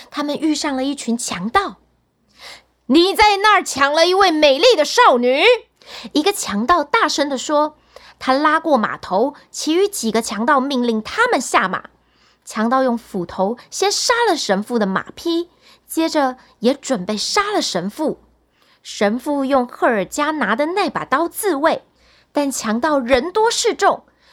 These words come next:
神父为了保护赫尔加，被一个强盗用大铁锤给打死了。当强盗们抓住赫尔加白皙的手臂，正准备加害他的时候，太阳下山了，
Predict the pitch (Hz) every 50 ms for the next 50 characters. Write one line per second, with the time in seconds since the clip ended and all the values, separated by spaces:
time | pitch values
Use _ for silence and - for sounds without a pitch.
0 | _ _ - - - 349 370 392 494 494 453 466 440 403 370 349 - - 240 208
1 | 202 208 - 339 330 311 - - - 392 302 240 208 190 - - 339 339 349 370
2 | - - - _ _ - 339 302 277 262 311 294 - - 233 220 240 294 330 302
3 | 277 247 277 349 302 302 - _ - 539 466 381 320 - - 240 196 - - 277
4 | 285 359 359 - _ 302 - - 285 370 - - - - 277 196 156 170 220 269
5 | 285 226 - _ _ _ _ _ _ _ _ _ _ _ _ _ _ _ - 285
6 | 302 294 - 240 226 233 254 285 285 277 269 254 254 262 254 - 294 294 294 320
7 | 311 294 - - 359 302 247 226 220 - 294 208 - - - 233 233 294 - -
8 | - 453 427 453 415 - - 233 190 190 - 330 294 247 - - _ _ _ _
9 | _ _ - - 302 285 262 - 262 208 202 269 277 269 - - 415 415 - -
10 | 427 359 349 349 415 427 427 359 - - 294 269 - 320 339 285 285 277 - _
11 | _ _ _ _ - - 247 220 202 202 214 226 - - 427 359 311 302 - -
12 | 403 403 427 440 453 427 302 - - -